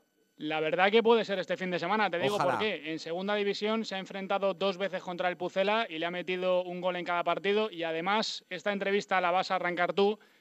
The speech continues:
Speaker 1: porque el mayor ídolo de Nicky Vile en España lleva el catorce, el catorce que tiene tatuado él en el antebrazo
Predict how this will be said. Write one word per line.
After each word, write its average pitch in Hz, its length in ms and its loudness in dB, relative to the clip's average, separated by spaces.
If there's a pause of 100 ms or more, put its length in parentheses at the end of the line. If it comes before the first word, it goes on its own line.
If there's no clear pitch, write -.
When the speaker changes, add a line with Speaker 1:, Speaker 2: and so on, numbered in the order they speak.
(280)
Speaker 1:
porque 160 680 2 (100)
el 160 120 -6
mayor 170 400 2
ídolo 214 420 0
de 190 500 -2
Nicky 196 300 -6
Vile 190 300 4
en 180 80 2
España 214 580 2 (340)
lleva 202 380 2
el 214 80 4
catorce, 202 640 2 (480)
el 151 140 -8
catorce 175 480 0
que 175 100 0
tiene 180 220 -4
tatuado 175 460 0
él 175 160 2
en 165 120 0
el 165 180 -4
antebrazo 180 600 -2